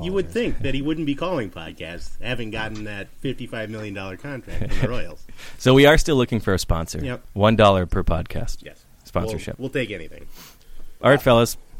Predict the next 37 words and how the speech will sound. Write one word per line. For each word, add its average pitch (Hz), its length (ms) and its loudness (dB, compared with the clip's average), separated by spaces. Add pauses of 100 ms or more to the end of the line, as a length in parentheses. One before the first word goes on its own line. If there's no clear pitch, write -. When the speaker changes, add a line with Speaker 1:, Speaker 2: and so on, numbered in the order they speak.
(140)
Speaker 1:
We're 180 160 0
ki-, 220 220 -4
we 202 200 -4
wanna 247 200 2
kick 233 180 -6
off 220 200 0
tonight 135 340 -2
with 147 300 -4
the 147 60 -12
game 170 200 -2
that's 170 160 -4
actually 175 320 -4
going 156 320 0
on 147 220 0
as 147 260 -2
we 143 100 -2
record 127 380 0
this: 92 240 -6
the 120 120 -6
Gopher 131 420 -4
Hockey 131 340 0
in 117 100 -4
Saint 127 220 -6
Cloud 113 260 -4
State. 101 560 -8
Um, 110 760 -8
we 143 120 -2
have 156 100 0
no 151 120 0
idea 151 300 -2
how 139 120 0
the 120 100 -6
g-, - 100 -10
game's 139 380 -4
going 147 340 -6 (800)
because 156 400 0
we're 139 320 0